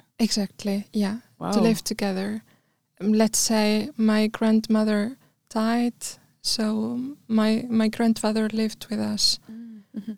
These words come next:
Speaker 1: because, like, he was, like, ninety and he
Speaker 3: Mm-hmm.
Speaker 1: cannot be alone, you know.
Speaker 3: Mm.
Speaker 2: That sounds, like, really nice. I don't know,
Speaker 1: Yeah.
Speaker 2: there's
Speaker 3: Yeah,
Speaker 2: something
Speaker 3: it's
Speaker 2: about that that I,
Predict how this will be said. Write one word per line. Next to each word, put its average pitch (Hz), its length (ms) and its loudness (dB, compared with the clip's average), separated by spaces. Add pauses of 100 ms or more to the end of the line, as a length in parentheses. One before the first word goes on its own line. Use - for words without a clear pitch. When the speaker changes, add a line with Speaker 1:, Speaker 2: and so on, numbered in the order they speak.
(280)
Speaker 1:
because, 196 560 -2
like, - 480 -10 (100)
he 190 100 -4
was, 180 280 -4
like, 180 260 -8
ninety 196 600 0
and 202 240 -2 (260)
he 208 200 -2
Speaker 3:
Mm-hmm. 220 80 -2
Speaker 1:
cannot 208 480 -2
be 202 340 -4 (180)
alone, 208 480 2
you 202 100 0
know. 214 240 0
Speaker 3:
Mm. - 60 -14 (640)
Speaker 2:
That 202 180 -6
sounds, 247 460 2
like, 190 200 -2
really 226 220 4
nice. 196 680 2
I 240 60 -8
don't 233 80 4
know, 226 140 6
Speaker 1:
Yeah. 220 60 4
Speaker 2:
there's 208 180 2
Speaker 3:
Yeah, 226 80 -4
Speaker 2:
something 240 320 2
Speaker 3:
it's 208 100 2
Speaker 2:
about 208 180 2
that 185 160 -2
that 185 120 0
I, 190 280 2